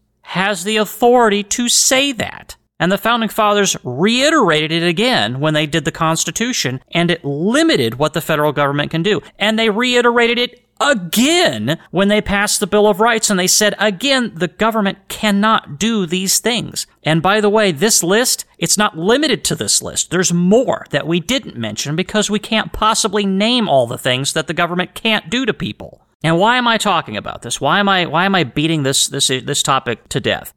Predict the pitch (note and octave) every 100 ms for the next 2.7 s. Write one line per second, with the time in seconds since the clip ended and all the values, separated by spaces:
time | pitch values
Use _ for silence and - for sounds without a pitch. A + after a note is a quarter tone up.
0 | - - G3 D#3 A3+ C4+ D4 - G#3+ G#3
1 | D#3 C#3+ G#3 G#3+ G#3+ F#3+ F3 - D#3+ C3+
2 | - - C#3 A2 F#2+ - -